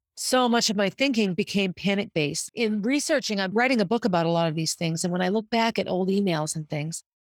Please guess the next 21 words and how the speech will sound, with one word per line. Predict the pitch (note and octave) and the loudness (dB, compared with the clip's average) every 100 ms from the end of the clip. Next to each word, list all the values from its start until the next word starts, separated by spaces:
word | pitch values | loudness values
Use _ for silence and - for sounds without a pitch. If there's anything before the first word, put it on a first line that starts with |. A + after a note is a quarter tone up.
| _ _ _ - | _ _ _ -2
I | A#3 | 2
realized | C4 D4+ C#4 G#3 | 4 6 4 4
just | A3+ - | 0 0
how, | G#3 F#3+ - | 2 0 0
how | - F#3+ | -4 -4
fragile | - - A3+ G#3+ F3+ | -2 0 2 2 2
I | E3+ | 0
was | D#3 C#3 D3+ - - | 0 -2 -2 -6 -2
and, | F3 F3 F#3 | -2 0 -2
and | F#3+ F3+ | -4 -4
how, | - F#3 F3 F3+ - _ _ _ _ _ _ _ _ | 0 2 2 0 -4 _ _ _ _ _ _ _ _
how | - G3+ | -2 -2
desperate | C#3 G3+ B3+ - D4+ | 2 2 2 2 4
I | A#3 | 4
was | G3 F#3+ F#3 - | 4 4 2 0
to | F#3 | 0
maintain | F#3+ B3+ C#4 A3+ A#3 | 2 2 2 2 2
a | |
safe | G#3+ G#3 G3+ | 2 0 -2
facade | G3+ - F#3 E3+ | -2 0 0 0
here | D#3 F3 D#3+ D#3+ | -2 0 2 0